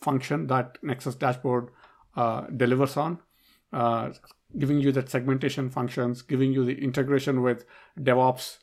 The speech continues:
uh, you know, tool chain that most of these cloud environments, you know, developers tend to use, uh, being able to inject,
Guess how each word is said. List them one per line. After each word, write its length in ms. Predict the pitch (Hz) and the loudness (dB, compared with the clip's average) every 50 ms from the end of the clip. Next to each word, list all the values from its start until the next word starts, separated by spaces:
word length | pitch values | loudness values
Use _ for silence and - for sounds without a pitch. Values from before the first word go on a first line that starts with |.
| - | -8
uh, 100 | - - 139 | -6 -4 -2
you 100 | 143 123 | 0 0
know, 100 | 127 120 | 0 0
tool 220 | - - 143 143 | 0 0 0 0
chain 260 | 139 - - 139 131 | 0 2 2 2 2
that 180 | 123 127 120 120 | 2 0 -2 -2
most 220 | 131 127 123 - | -2 -4 -4 -4
of 100 | 147 135 | -4 -2
these 180 | 123 120 117 - | -2 -2 -2 -4
cloud 460 | - - - 123 123 127 131 131 - | -6 -2 2 4 4 4 2 0 -2
environments, 600 | - 135 123 123 123 120 117 123 120 117 - - | -4 -2 2 2 2 2 2 0 -2 -4 -6 -6
you 60 | - | -6
know, 100 | 139 120 | -4 -4
developers 400 | 117 120 120 123 120 - 120 117 | -2 -2 -2 -2 -2 -4 -8 -10
tend 180 | - - 139 120 | -8 -8 -6 -6
to 60 | 127 | -2
use, 360 | 117 123 135 143 160 - - - _ - - - - - - _ - | 0 2 2 2 0 -2 -8 -16 _ -20 -20 -20 -20 -20 -16 _ -2
uh, 260 | - 123 117 117 117 | 0 2 4 4 2
being 240 | 113 117 131 131 135 | 2 2 4 4 4
able 140 | 135 127 | 4 2
to 60 | 127 127 | 2 2
inject, 500 | 123 123 117 131 135 131 127 - - | 2 2 4 4 2 2 0 -4 -12